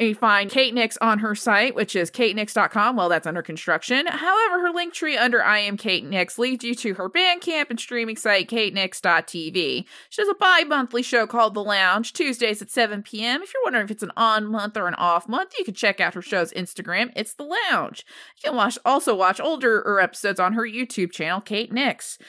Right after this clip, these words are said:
She also has a personal accounts under Zen Attack, which is just her name spelled backwards, and that's Twitter, TikTok, and Instagram. And if you want Flair and Winslow the piano playing cat. Thank you, Joe Hunter, for the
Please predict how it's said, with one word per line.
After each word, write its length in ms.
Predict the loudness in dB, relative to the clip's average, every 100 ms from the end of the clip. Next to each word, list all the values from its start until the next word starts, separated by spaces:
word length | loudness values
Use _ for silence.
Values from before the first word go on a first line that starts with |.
| -20 -18
She 140 | 0 2
also 180 | 4 4
has 240 | 4 2 -8
a 40 |
personal 460 | -2 0 0 0 -2
accounts 340 | 0 2 0 2
under 360 | 0 2 0 -2
Zen 300 | -2 0 0
Attack, 460 | 2 4 4 2
which 120 | -8
is 140 | -8 -4
just 240 | -4 -4
her 140 | -8 -6
name 240 | -6 -6
spelled 320 | -2 -2 0
backwards, 580 | 2 2 2 0 0 -2 -18 -20 _
and 60 | -2
that's 180 | -2 -2
Twitter, 300 | 0 2 2
TikTok, 720 | 2 0 0 2 4 4 4 0
and 320 | 0 2 0
Instagram. 800 | 0 -2 -6 -4 -2 0 0 -2
And 280 | -6 -4 -4
if 100 | -6
you 120 | -6
want 260 | -2 -2 -4
Flair 440 | 0 2 4 4
and 280 | 2 -2 -2
Winslow 320 | -4 -2 -4
the 100 | -4
piano 320 | -6 -6 -6
playing 300 | -6 -8 -8
cat. 340 | 0 4 4 2 _ _ _ _ -2
Thank 180 | -2 0
you, 80 | 0
Joe 220 | 2 4
Hunter, 340 | 4 2 0
for 280 | -2 0 0
the 120 | 0